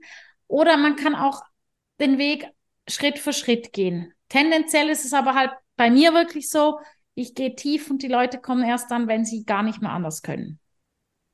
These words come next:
Sie dürfen aber gerne früher kommen. Ich weiß nicht.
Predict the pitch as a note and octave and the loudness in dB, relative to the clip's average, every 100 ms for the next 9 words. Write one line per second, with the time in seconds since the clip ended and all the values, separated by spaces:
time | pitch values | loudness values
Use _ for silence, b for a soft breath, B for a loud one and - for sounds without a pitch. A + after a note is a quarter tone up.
0 | _ _ _ _ B B B _ _ _ | _ _ _ _ B B B _ _ _
1 | _ _ _ - A#3+ A#3 A#3 G#3 G3+ G3 | _ _ _ -6 -2 -2 -2 -2 -2 0
2 | A3 B3 A#3+ - A#3+ A#3 - D#3 E3 D#3+ | 2 2 0 -2 -2 -2 -6 -10 -10 -12
3 | _ _ _ _ _ _ _ - - - | _ _ _ _ _ _ _ -20 -6 0
4 | G3 G#3 - - F3+ D#3+ - | 0 0 -6 -4 -4 -4 -12